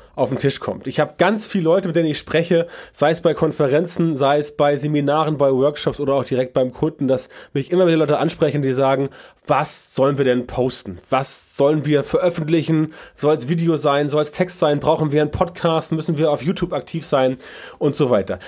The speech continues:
Das ist alles schon viel zu weit gedacht. Im ersten Schritt geht es darum, dass du wirklich herausfindest, was ist der Content, was ist der Inhalt,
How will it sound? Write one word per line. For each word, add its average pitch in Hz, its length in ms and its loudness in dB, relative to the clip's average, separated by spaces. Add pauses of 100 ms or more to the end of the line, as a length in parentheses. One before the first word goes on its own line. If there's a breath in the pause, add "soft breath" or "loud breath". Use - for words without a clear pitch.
(120)
Das 165 200 2
ist 190 100 -2
alles 220 260 2
schon 202 160 2
viel 190 140 0
zu 175 160 0
weit 139 180 0
gedacht. - 400 -8 (720 loud breath)
Im 165 140 2
ersten 220 300 0
Schritt 208 240 0
geht 175 140 2
es 151 140 -2
darum, 165 420 2
dass 139 200 -4
du 123 140 -4
wirklich 160 240 -2
herausfindest, 151 720 0 (480 soft breath)
was 143 560 -2 (400)
ist - 480 -2 (200)
der 160 240 2
Content, 170 680 -2
was 170 240 2
ist - 320 -2
der 147 140 2
Inhalt, 151 460 0